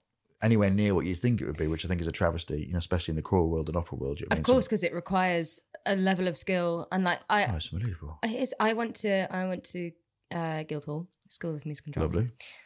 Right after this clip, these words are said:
Speaker 2: Lovely place. Um, and when <laughs> I, I bumped into some people, I left in twenty fourteen
Speaker 1: Yeah.
Speaker 2: in the Attic course. I bumped into some people at the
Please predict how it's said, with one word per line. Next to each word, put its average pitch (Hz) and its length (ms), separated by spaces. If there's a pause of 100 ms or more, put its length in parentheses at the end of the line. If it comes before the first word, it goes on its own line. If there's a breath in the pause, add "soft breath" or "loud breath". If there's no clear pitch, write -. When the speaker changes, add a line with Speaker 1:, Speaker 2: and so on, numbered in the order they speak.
(140 loud breath)
Speaker 2:
Lovely 147 180
place. 156 320 (140)
Um, 160 420 (100)
and 165 540
when 180 420
<laughs> - 60
I, 196 300 (100)
I 208 120
bumped 202 280
into 208 160
some 190 140
people, 180 240
I 185 140
left 185 380
in 165 200
twenty 160 260
fourteen 160 560
Speaker 1:
Yeah. 87 180
Speaker 2:
in 120 140
the 170 100
Attic 151 180
course. 139 200
I 185 60
bumped 196 240
into 208 120
some 190 100
people 170 200
at - 60
the 156 180